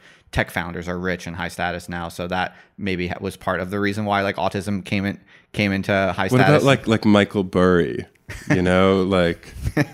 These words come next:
Speaker 2: like, 'cause he's, like, the hipster of finance. He's like, "Oh."
Speaker 1: I've never heard anyone say that. I've never thought
Speaker 2: It's
Speaker 1: about
Speaker 2: like,
Speaker 1: that that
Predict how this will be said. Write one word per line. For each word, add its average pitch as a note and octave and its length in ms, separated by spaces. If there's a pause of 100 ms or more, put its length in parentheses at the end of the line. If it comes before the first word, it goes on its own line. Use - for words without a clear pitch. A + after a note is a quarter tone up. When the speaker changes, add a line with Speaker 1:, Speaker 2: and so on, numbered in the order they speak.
(320)
Speaker 2:
like, G2 220
'cause G#2 180
he's, G#2+ 280
like, G2 180
the G2+ 200
hipster F#2+ 480
of E2+ 100
finance. - 840 (360)
He's F2+ 140
like, F2 180
"Oh." G2 280
Speaker 1:
I've A2+ 160
never B2 180
heard B2+ 140
anyone A2 280
say A2 180
that. G2 180
I've G2 100
never G#2 160
thought G#2 200
Speaker 2:
It's G2+ 100
Speaker 1:
about G2 40
Speaker 2:
like, G#2+ 100
Speaker 1:
that F#2+ 120
that A2 80